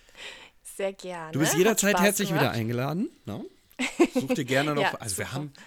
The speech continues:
Speaker 2: auf hinterbauwagen punkt de ist eine Tabelle, dort könnt ihr dann unten in einem Reiter klicken auf Folgenübersicht. Ich weiß gar nicht wie, genau, wie es heißt. Dort seht ihr auch, welche wir besprochen haben, welche nicht. Aktualisiert sich automatisch, müssen wir nichts machen.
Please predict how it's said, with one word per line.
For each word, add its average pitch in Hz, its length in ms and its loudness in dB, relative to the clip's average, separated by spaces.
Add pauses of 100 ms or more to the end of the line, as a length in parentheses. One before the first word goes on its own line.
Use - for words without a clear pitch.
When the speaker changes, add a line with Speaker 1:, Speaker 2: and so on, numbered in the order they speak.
Speaker 2:
auf 160 260 0
hinterbauwagen 147 600 2
punkt 123 60 -4
de 123 160 0
ist - 180 -4
eine 143 220 -4
Tabelle, 120 460 0
dort 110 220 -2
könnt 123 280 -4
ihr 101 80 -2
dann 107 160 -4
unten 127 240 -4
in 110 120 -2
einem 101 100 -4
Reiter 113 360 -6
klicken - 380 -8
auf 98 180 -6
Folgenübersicht. 123 840 -6
Ich - 80 -14
weiß 95 160 -12
gar 98 120 -10
nicht 98 140 -8
wie, 98 380 -4
genau, 95 260 -4
wie - 40 -4
es - 120 -10
heißt. 107 180 -8 (200)
Dort 127 140 0
seht 175 180 0
ihr 131 80 2
auch, - 160 -2
welche 139 320 2
wir 151 100 2
besprochen 190 460 -4
haben, 156 100 -2
welche 151 200 -4
nicht. 165 220 -4
Aktualisiert 135 540 -6
sich - 160 -8
automatisch, 127 480 -4
müssen 127 180 -4
wir 117 60 -2
nichts 127 220 -6
machen. 123 260 -2